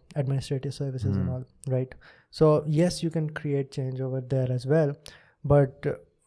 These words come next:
Speaker 1: I would say that pointing out just one thing would not be correct. There's always a concoction of a lot of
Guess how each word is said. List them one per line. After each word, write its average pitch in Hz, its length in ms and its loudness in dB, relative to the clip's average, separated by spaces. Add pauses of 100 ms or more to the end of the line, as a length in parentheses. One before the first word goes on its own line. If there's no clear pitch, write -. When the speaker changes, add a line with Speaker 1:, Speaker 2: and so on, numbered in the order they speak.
(180)
Speaker 1:
I 156 120 6
would 165 160 4
say 190 140 2
that 180 280 4
pointing 160 360 2
out 175 140 4
just 160 260 -2
one 147 460 -2 (120)
thing 160 280 -2 (440)
would 147 240 2
not 151 180 0
be 156 80 -2
correct. 143 400 -2
There's 143 280 2
always 143 260 2
a 156 80 0
concoction 143 600 -6
of 135 120 -6
a 139 40 0
lot 135 280 0
of 139 100 -4